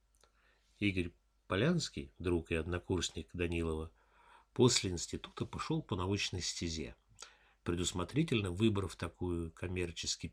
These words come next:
перспективную отрасль, как микробиология. Быстро накатал диссертацию о нюансах жизнедеятельности молочно-кислых бактерий, был замечен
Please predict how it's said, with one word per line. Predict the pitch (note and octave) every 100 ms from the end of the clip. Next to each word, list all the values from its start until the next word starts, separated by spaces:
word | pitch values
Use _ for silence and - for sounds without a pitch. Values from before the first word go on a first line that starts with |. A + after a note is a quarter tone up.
| -
перспективную | E2+ - - - - D#2+ D#2 F2+
отрасль, | A#2+ D#3 A#2+ - A2+
как | D#2 -
микробиология. | F#2 G2+ F#2+ E2 F#2 F2+ D#2 C#2+ C#2+ - _ _ - - -
Быстро | - F3 - E2
накатал | D2+ - D2+ E2 D#2
диссертацию | D#2 D#2+ F2 E2+ - G3+ - - E3 E3+ F3
о | D3+
нюансах | D3 C#3+ C#3+ B2 B2+
жизнедеятельности | A2 A2+ A2+ B2 A2+ A#2+ A2 A2+ G#2+ - -
молочно-кислых | G#2 G#2+ G#2+ - A2+ - G#2+ - F#2+ F2+
бактерий, | F#2 - - F#2 F2 E2+ - - - - _
был | A2+ A#2 F2+
замечен | D2+ D2+ F2 F3 - G3